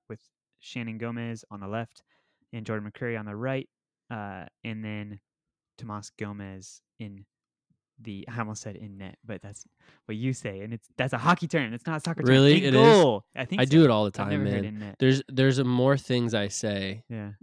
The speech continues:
Speaker 2: I pick up on every once in a
Speaker 1: Yeah.
Speaker 2: while, I'm like,
Speaker 1: <laughs>
Speaker 2: "Mm, wrong sport. Yep,
Speaker 1: <laughs> Wrong
Speaker 2: wrong
Speaker 1: sport.
Speaker 2: sport. Wrong sport."
Speaker 1: It's a infield. No, yeah, yeah. It's all good. I was
Speaker 2: Yeah.
Speaker 1: just like, "That's a Zach thing." I don't
Speaker 2: Between the pipes.
Speaker 1: Yeah, yeah, between the pipes.
Speaker 2: That's what, no, that's, that's a hockey term too.
Speaker 1: Oh, it is? Is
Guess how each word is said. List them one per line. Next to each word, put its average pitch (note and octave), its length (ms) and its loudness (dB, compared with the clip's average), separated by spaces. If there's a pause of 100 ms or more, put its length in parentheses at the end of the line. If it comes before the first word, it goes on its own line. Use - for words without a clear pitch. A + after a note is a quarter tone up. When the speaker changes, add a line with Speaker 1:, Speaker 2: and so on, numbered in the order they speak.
(120)
Speaker 2:
I B2 240 -2
pick - 260 -2
up B2 120 0
on A2+ 200 2
every A2+ 220 -2
once A#2 200 0
in A#2+ 60 0
a - 20 2
Speaker 1:
Yeah. A2 120 4
Speaker 2:
while, G#2+ 80 2
I'm G#2 100 0
like, C#3+ 100 0
Speaker 1:
<laughs> - 0 -
Speaker 2:
"Mm, A#2 640 0
wrong A2 200 0
sport. A2 280 -2 (200)
Yep, D#3 140 4
Speaker 1:
<laughs> - 20 2 (120)
Wrong D3 100 0
Speaker 2:
wrong D#3+ 260 4
Speaker 1:
sport. - 300 -2 (100)
Speaker 2:
sport. - 120 -6
Wrong G#2+ 100 -2
sport." F#2+ 300 -10
Speaker 1:
It's - 100 -10
a A#2 280 0 (300)
infield. D3+ 640 0
No, C3 200 -6
yeah, A2 220 -8
yeah. G#2 220 -10 (160)
It's B2+ 140 -8
all A2+ 120 -4
good. G#2 140 -6
I A2 100 -2
was A2+ 100 -4
Speaker 2:
Yeah. A2 80 -6
Speaker 1:
just G2+ 160 -6
like, G#2+ 120 -12 (220)
"That's D#3 140 -2
a D3+ 40 -4
Zach D#3 300 -8
thing." G2+ 120 -12
I G#2+ 60 -10
don't C3 80 -6
Speaker 2:
Between D3 220 6
the C#3 80 4
pipes. - 580 0 (140)
Speaker 1:
Yeah, C#3 100 -6
yeah, B2+ 140 -2
between B2 320 -10
the C#3 80 -10
pipes. B2+ 240 -16 (340)
Speaker 2:
That's B2 200 -2
what, B2+ 200 0
no, A2+ 160 0
that's, - 220 -6
that's A2+ 280 -4
a G#2 60 -6
hockey G2+ 280 -8
term G2+ 220 -12
too. G2+ 240 -10
Speaker 1:
Oh, A#2+ 120 -6
it A2 80 -8
is? A#2+ 160 -12
Is - 140 -20